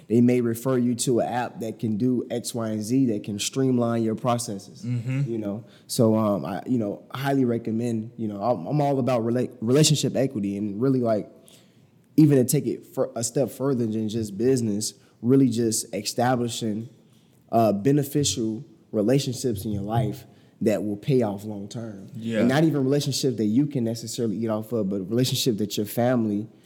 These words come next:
Speaker 1: your children's children can eat, can eat off of. We call those generational relationships.
Speaker 2: Mm.
Speaker 1: You hear a lot, you hear a lot about generational wealth,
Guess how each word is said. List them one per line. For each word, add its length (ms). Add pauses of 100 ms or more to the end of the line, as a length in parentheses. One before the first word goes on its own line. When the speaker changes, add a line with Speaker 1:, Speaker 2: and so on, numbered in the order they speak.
(140)
Speaker 1:
your 120
children's 500
children 400
can 100 (240)
eat, 200
can 120
eat 160
off 240
of. 200
We 80
call 260
those 380 (420)
generational 640
relationships. 640
Speaker 2:
Mm. 240
Speaker 1:
You 120
hear 80
a 40
lot, 220
you 80
hear 120
a 60
lot 160
about 260
generational 460
wealth, 320